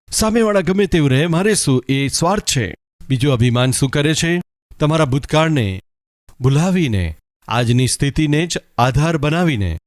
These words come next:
પરમેશ્વરથી દૂર કરી દે છે, બગાડી નાખે છે.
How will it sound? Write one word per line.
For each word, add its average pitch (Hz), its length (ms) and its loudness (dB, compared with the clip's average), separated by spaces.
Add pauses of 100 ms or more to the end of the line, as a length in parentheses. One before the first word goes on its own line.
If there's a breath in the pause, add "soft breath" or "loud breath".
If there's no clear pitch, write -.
(280)
પરમેશ્વરથી 139 680 0
દૂર 139 280 0
કરી 165 280 -2
દે 170 160 0
છે, 190 240 0
બગાડી 147 440 -2
નાખે 180 280 0
છે. 104 260 -4